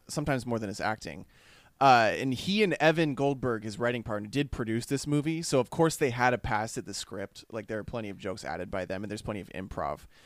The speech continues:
But r-, kind of a weird, uh,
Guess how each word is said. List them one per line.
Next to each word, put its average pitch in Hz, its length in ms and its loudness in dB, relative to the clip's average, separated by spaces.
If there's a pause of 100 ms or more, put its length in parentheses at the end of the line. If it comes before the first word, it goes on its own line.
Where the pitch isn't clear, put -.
(360)
But 131 320 8 (600)
r-, 147 260 -6 (180)
kind 277 140 2
of 415 80 -4
a 392 100 8
weird, 190 500 6
uh, 190 500 6